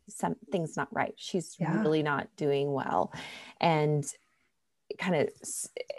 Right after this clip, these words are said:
Speaker 1: sends it, everything into action, right?
Speaker 2: Mm-hmm.
Speaker 1: And so
Speaker 2: Right.
Speaker 1: it's, it's so important to have somebody looking out for your mental health.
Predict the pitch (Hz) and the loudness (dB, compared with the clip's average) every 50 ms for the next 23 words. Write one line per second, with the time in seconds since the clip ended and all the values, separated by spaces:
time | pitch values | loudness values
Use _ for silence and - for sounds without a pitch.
0 | - - - - - 226 214 214 185 190 180 - - - 175 - - - - - | -6 -6 0 8 10 12 12 12 12 10 8 8 6 2 2 2 0 0 4 6
1 | - 165 190 185 - 196 170 156 151 175 170 110 131 110 - - - - - - | 8 8 8 8 8 6 4 4 4 2 4 4 4 4 4 0 -2 -2 -2 -2
2 | - - 175 160 127 123 135 160 190 208 208 - - - - - - - - 196 | -2 -2 4 6 8 8 10 8 8 8 6 2 -2 -12 -14 -12 0 6 6 6
3 | 170 208 208 226 208 - - - - 202 - - - 233 240 240 208 - - - | 8 8 8 6 6 4 0 6 6 6 6 8 4 6 6 6 4 4 2 -2
4 | - - 156 175 170 165 165 147 143 143 143 143 139 - - - - 196 180 170 | 0 0 0 0 -2 0 2 6 8 8 8 6 4 -2 -6 0 4 4 4 6
5 | 170 165 147 131 135 147 156 156 - 151 143 139 139 151 156 120 - 80 - - | 6 4 6 4 4 4 2 2 2 0 0 0 0 2 2 0 0 -2 -4 -4
6 | - 135 58 60 - 139 143 - - - 147 156 156 151 135 - - 156 - | -2 0 0 0 0 -2 -2 0 0 0 0 2 4 4 6 4 4 2 -4